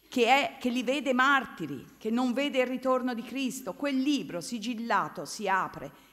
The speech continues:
ed è il, l'agnello immolato, è la parola che apre quel libro della storia. Allora ci permette di essere sapienti,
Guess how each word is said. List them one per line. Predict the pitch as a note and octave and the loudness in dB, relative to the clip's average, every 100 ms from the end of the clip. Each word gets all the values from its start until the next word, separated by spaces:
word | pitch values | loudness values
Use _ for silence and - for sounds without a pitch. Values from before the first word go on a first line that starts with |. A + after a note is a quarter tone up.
| - | -10
ed | F3 | -2
è | G#3+ | 0
il, | A#3 A3+ F#3+ E3 - - | 0 -2 -6 -10 -14 -10
l'agnello | F3 F#3 G#3+ A3+ | -6 -2 -2 -2
immolato, | A3 G#3 A3 B3+ D#3+ E3 | -2 2 6 6 6 -2
è | E3+ | -4
la | F3+ | -2
parola | F#3+ G3+ A3 G3 A3 A#3 | -2 2 2 4 2 0
che | - E3+ | 0 2
apre | F3+ F#3+ G#3+ G#3 | 2 2 -4 -8
quel | F#3 | -8
libro | F3 F#3 F3+ | -8 -8 -8
della | E3+ E3+ E3 | -8 -8 -10
storia. | - C3+ G#2+ - - _ _ - - | -10 -10 -10 -14 -20 _ _ -20 -6
Allora | F#3 B3 C#4+ | 0 4 4
ci | C#4+ C4+ | 2 -2
permette | B3+ A#3 A3+ B3+ C#4+ E4 | 0 -2 0 0 0 -4
di | B3+ G#3+ | -4 -2
essere | F#3+ - A#3+ A#3 | -4 -4 -6 -6
sapienti, | A#3 G#3+ G#3 G3+ F3+ D3 E3 - | -4 -6 -4 -4 -4 -6 -10 -12